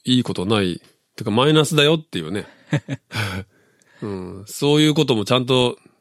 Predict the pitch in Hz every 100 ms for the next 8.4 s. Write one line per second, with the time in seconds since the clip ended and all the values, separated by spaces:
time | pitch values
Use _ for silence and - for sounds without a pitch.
0 | - 135 143 113 123 143 139 135 107 98
1 | - _ _ _ - 127 - 95 92 90
2 | - 139 120 110 - 123 98 95 95 98
3 | 92 95 80 - 120 117 107 95 101 _
4 | _ - 104 95 98 - _ _ 110 104
5 | 95 95 123 139 143 143 135 90 80 110
6 | _ _ _ _ _ - 110 98 _ _
7 | - 104 110 110 107 - 98 98 113 85
8 | - - 67 71